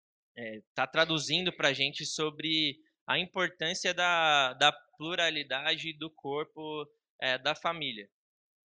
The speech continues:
É muito interessante a palavra do, a palavra, a palavra, né? A parábola do, ah, esqueci o nome,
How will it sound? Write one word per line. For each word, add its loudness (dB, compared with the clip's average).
É 0
muito -4
interessante 0
a 0
palavra 2
do, -4
a -8
palavra, -2
a -8
palavra, -10
né? -18
A -6
parábola 2
do, -8
ah, -10
esqueci -8
o -10
nome, -8